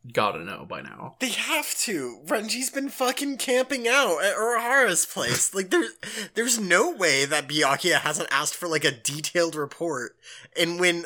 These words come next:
Speaker 2: like, Renji, like, sends back a report with, like, giant missing chunks of text, Byakuya's like, "This isn't complete. Do it again."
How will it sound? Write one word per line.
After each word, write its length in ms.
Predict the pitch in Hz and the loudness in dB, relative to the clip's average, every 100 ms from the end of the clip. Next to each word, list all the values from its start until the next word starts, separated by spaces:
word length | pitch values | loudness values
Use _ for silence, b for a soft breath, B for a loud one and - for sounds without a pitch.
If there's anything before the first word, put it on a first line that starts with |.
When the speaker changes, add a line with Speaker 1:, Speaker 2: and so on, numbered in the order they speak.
| 170 | -2
Speaker 2:
like, 200 | 175 165 | 0 0
Renji, 440 | 147 165 160 185 175 | 2 2 2 2 2
like, 180 | 165 151 | 4 4
sends 280 | 190 180 156 | 2 0 -2
back 260 | 156 151 | 0 0
a 60 | 165 | 0
report 420 | 156 - 165 156 | 0 0 -4 0
with, 120 | 156 | 0
like, 240 | 151 143 131 | 2 0 0
giant 580 | 120 156 175 175 143 131 | 0 2 2 2 -4 -4
missing 360 | 151 196 170 | 0 0 0
chunks 320 | 151 175 156 156 | -4 -4 -4 -6
of 140 | - | -6
text, 420 | - 170 127 - B B B B | -2 -2 -2 -10 B B B B
Byakuya's 600 | 143 160 151 170 156 139 | 2 4 4 2 2 2
like, 280 | 143 123 - 139 | 0 -2 -6 -10
"This 300 | 139 165 - | 0 4 4
isn't 180 | 180 160 | 2 -2
complete. 540 | 147 - 143 110 - | -8 -6 -6 -6 -8
Do 180 | 139 147 | -6 -2
it 80 | 143 | -2
again." 520 | 131 123 113 110 | 0 0 0 -4